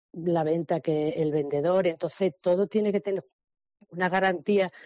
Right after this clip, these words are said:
de que todos los procesos administrativos, eh, todo lo, ta-, todos los gastos, todo lo,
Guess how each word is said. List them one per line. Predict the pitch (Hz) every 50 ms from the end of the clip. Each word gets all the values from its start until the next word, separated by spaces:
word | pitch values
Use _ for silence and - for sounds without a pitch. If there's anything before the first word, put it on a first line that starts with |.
| - - _ -
de | 170 185 180
que | 147 - 180 151
todos | - - 196 202 220 226
los | 226 202
procesos | - 220 202 - 220 202 - 208 185
administrativos, | 175 175 165 170 165 170 156 - - - 165 156 147 - 190 190 175 170 170 160 _ _ _ _ _ _ _ _ _ _ -
eh, | - 202 202 196 196 196 190 185 185 185 180 180 170 - _ _ _ -
todo | 196 185 180 175 202 208
lo, | 202 180 185
ta-, | - - 175 180 165 165
todos | - - - 190 175 180 190
los | 196 196 190 151
gastos, | 170 185 202 196 _ _ - 190 180 175 175 _ _ -
todo | - 175 180 190 202 202
lo, | 202 202 196 190 180